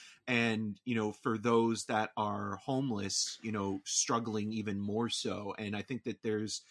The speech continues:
something there that is really interesting and sincere with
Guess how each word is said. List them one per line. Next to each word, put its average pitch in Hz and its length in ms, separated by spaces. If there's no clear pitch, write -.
something 151 520
there 110 520
that 110 240
is 110 220
really 117 320
interesting 123 880
and 104 640
sincere 117 960
with 104 480